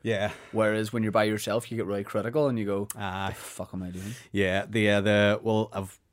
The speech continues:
Speaker 1: been talking to a certain friend we know, the, I don't wanna name names, who
Speaker 2: Give me a hint
Speaker 1: was
Speaker 2: that only I'll know.
Speaker 1: Think.
Speaker 2: <laughs> That's why I don't wear glasses.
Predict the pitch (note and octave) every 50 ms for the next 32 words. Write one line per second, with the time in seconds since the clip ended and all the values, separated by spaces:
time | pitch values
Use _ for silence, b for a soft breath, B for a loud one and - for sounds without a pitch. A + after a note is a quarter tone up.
0 | _ _ _ B2 A2 G#2 - A#2+ A#2 B2 A#2+ - D3+ C#3 B2+ A2 G#2 G2+ G2 F#2+
1 | - G#2 - - G2 F2+ F#2+ F#2+ - - G2+ F2+ E2+ F2 F2+ F#2+ G#2 G#2 G#2+ A2
2 | A#2 A2 F#2+ - - - G2+ F#2 F#2+ F2+ G2+ G2 F#2+ F#2+ F#2 F2+ F2 F2 E2+ F2
3 | F2 E2+ E2 F2 F2+ G#2 G#2 - - G#2+ F#2+ C3 D3 C#3+ B2+ A2+ A2+ A2 A#2+ A2+
4 | A2 - A#2+ A2+ A2+ G#2+ G#2+ G#2 G2 G2 G2+ G2 G#2 A2 - _ _ _ _ _
5 | _ _ _ _ _ _ _ _ _ _ _ _ _ _ _ _ _ _ _ _
6 | _ _ _ _ _ _ _ _ _ _ - - _ _ _ _ _ _ _ _
7 | _ _ _ _ _ _ _ _ _ _ _ _ _ _ _ _ _ _ _ _
8 | _ _ _ _ _ _ _ _ _ _ _ _ _ _ _ - A2+ A#2 A2 A2+
9 | - - - _ _ _ _ _ _ _ _ _ _ _ _ _ _ _ _ _
10 | _ _ _ _ _ _ _ _ _ _ _ - - - B4+ A#4+ A4 - - -
11 | - G3 E3 D3 D3 C3+ B2+ B2+ B2+ B2+ B2 A#2+ - B2+ B2+ C3+ D3 A3 G#3+ F#3
12 | D3 C3+ -